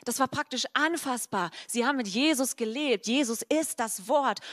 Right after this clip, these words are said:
und sie haben seine Herrlichkeit gesehen. Er war das wahre Licht der Menschen. Und Johannes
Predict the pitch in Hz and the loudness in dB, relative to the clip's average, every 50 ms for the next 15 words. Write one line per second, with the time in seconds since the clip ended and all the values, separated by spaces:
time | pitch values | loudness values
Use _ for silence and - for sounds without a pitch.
0 | - - - 226 208 - 247 214 - - 254 262 285 285 247 226 220 247 240 233 | -12 -6 -6 -4 -2 -2 -2 -2 -2 0 0 2 2 2 2 4 4 4 4 4
1 | 214 202 202 202 226 269 320 339 349 294 269 240 - - - 233 226 220 214 - | 2 0 0 2 4 6 6 8 6 6 4 0 0 -2 2 2 2 2 2 -2
2 | - 226 190 180 226 226 214 202 - - - - - _ - 233 277 330 349 359 | -8 -8 -4 0 2 2 2 2 0 -4 -16 -16 -6 _ 4 8 8 10 8 8
3 | 277 233 269 240 220 214 185 180 160 165 - 190 190 - - 208 214 208 202 196 | 8 8 10 12 12 12 12 10 8 4 4 2 2 2 6 8 8 10 10 8
4 | 185 208 202 202 190 185 - - - - - - 196 190 202 185 180 175 170 - | 6 4 2 4 2 2 2 -2 -4 -2 0 2 2 4 4 2 2 2 2 0
5 | - - 170 147 143 139 147 - _ _ _ _ _ _ _ _ _ _ _ _ | 0 -2 -2 -6 -8 -10 -12 -16 _ _ _ _ _ _ _ _ _ _ _ _
6 | _ _ _ _ _ _ _ _ _ _ _ _ _ _ _ _ _ _ _ _ | _ _ _ _ _ _ _ _ _ _ _ _ _ _ _ _ _ _ _ _
7 | _ _ _ _ _ - - 247 214 262 233 - - 294 359 311 277 311 523 - | _ _ _ _ _ 0 0 2 4 4 2 4 4 2 4 4 4 2 2 0
8 | - | -4